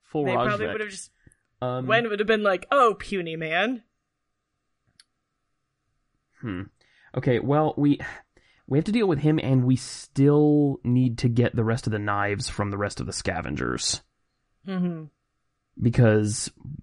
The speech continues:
Speaker 1: I mean, I, I think we're assuming at this point that whatever ha-,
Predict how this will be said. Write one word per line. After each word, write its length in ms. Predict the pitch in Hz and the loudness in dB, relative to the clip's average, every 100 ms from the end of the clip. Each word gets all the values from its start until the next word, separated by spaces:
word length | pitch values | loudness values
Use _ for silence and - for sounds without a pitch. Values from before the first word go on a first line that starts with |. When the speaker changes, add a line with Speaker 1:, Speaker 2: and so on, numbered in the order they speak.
| - _ _ _ _ _ | -18 _ _ _ _ _
Speaker 1:
I 80 | 151 | 6
mean, 220 | 139 135 - | 8 8 8
I, 160 | 147 - | 6 6
I 40 | |
think 160 | 127 160 | 4 6
we're 120 | 139 | 6
assuming 380 | 120 - 123 113 | 6 4 2 2
at 160 | - 117 | 0 -2
this 200 | 120 113 | -2 -6
point 380 | - - 107 - | -6 -4 -4 -4
that 100 | 110 | -6
whatever 320 | 107 110 98 | -4 -4 -4
ha-, 100 | - | -6